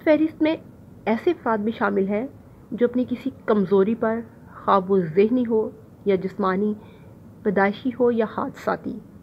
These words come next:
काबू पाते हुए ना सिर्फ अपने लिए बल्कि दूसरों के लिए भी फ़ायदेमंद साबित होते हैं।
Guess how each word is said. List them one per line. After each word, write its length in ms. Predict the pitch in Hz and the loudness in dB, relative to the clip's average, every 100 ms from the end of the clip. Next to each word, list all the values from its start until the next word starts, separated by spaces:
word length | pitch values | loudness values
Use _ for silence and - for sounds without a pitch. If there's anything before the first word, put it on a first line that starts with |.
| - - - - - - | -20 -20 -20 -20 -20 -2
काबू 220 | 220 214 | 0 2
पाते 320 | 269 254 247 262 | 0 -2 0 2
हुए 160 | 262 | 2
ना 160 | 254 226 | 0 -2
सिर्फ 300 | 262 262 - - | -2 -4 -4 -6
अपने 320 | 202 - 269 | -6 -2 -2
लिए 320 | 277 269 294 330 - - - - | 0 -2 -4 -10 -16 -20 -10 -4
बल्कि 280 | 214 240 | -2 -2
दूसरों 460 | 196 175 190 - 254 | -2 -2 -2 -2 -4
के 160 | 247 220 | -2 -2
लिए 180 | 214 | 0
भी 140 | 226 359 - - - - - | 0 -2 -8 -20 -20 -14 0
फ़ायदेमंद 440 | 208 185 185 190 | 2 4 0 -2
साबित 340 | 190 196 202 202 | -4 -4 -4 -4
होते 240 | 196 196 | -4 -4
हैं। 220 | 202 208 | -6 -8